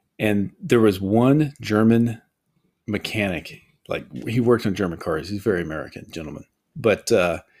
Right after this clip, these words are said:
he did Mercedes, B M Ws, and Porsche, Audi. So I take it to him to get the oil changed. And this is back in the early two thousands. It was two thousand five when I bought the car. And, uh,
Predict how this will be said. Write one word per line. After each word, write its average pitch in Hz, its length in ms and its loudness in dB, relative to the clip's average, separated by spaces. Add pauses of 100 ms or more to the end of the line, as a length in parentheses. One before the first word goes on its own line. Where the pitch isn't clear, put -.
(400)
he 117 80 -6
did 107 260 2 (600)
Mercedes, 92 460 0
B 95 120 -4
M 85 80 -4
Ws, 82 500 -6
and 90 420 -8 (360)
Porsche, - 440 2
Audi. 85 440 -2 (1120)
So - 120 2
I 117 40 4
take 156 200 4
it 139 100 -4
to 143 100 2
him 131 200 2
to 117 60 2
get 120 140 2
the 107 60 -4
oil 165 220 6
changed. 101 360 -2
And 117 180 0
this 165 180 0
is 165 60 -4
back 92 380 0
in 95 80 -6
the 82 100 -10
early 101 260 -2
two 90 200 -10
thousands. 101 720 -6 (560)
It - 60 -10
was - 80 -8
two - 120 -2
thousand 117 300 0
five - 480 -8
when - 140 -12
I - 20 -12
bought 85 220 -10
the - 60 -16
car. - 420 -14 (240)
And, 92 420 -8
uh, 85 320 -4